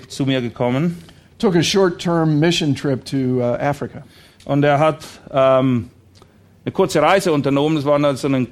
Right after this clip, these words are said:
Speaker 1: Kurzmissionseinsatz nach Afrika.
Speaker 2: And we talked before he left on the trip. It'll, we look forward to seeing each other again after your trip.
Speaker 1: Und wir haben uns unterhalten, bevor er diese Missionsreise unternommen hat.
Speaker 2: But he made a comment that I jotted down and I thought are helpful,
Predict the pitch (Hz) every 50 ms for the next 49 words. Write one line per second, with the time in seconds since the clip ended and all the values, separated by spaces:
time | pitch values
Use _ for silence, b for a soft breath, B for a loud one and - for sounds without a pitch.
0 | - - - - - 196 190 - - 165 151 143 - - 175 185 196 185 - 180
1 | - 143 165 135 127 - 139 131 135 - - 131 139 135 127 127 - 120 131 151
2 | 160 160 131 120 98 - 117 113 123 143 143 b b b b b b b b b
3 | 208 214 226 247 240 240 240 220 196 190 196 - - - - 151 156 143 147 -
4 | 180 170 160 156 151 156 165 156 160 175 151 147 139 143 - 160 160 156 165 160
5 | 147 143 139 139 135 131 131 131 - - - 147 143 143 151 160 143 - - 160
6 | 151 143 135 131 - - 175 165 147 139 135 120 - 139 131 127 123 120 131 156
7 | 147 135 131 127 120 - - 123 117 107 101 - 143 - - _ _ _ - -
8 | 147 139 139 135 147 151 156 160 151 139 170 - 170 143 160 139 131 151 160 180
9 | 170 - 160 147 139 127 - - 175 190 180 160 156 147 139 131 117 117 117 123
10 | - 156 156 147 160 151 139 139 135 131 131 135 - - 160 160 170 160 147 147
11 | 143 143 139 143 147 139 131 131 127 131 143 180 202 156 135 127 135 156 160 -
12 | - - - _ _ _ _ b b b b b b b b b b - 220 226
13 | 254 226 226 214 190 175 175 - 226 214 202 190 160 151 170 - 156 151 156 156
14 | 147 135 156 156 151 147 139 127 160 165 165 160 143 135 131 127 - 156 151 143
15 | 139 123 190 175 180 175 - - -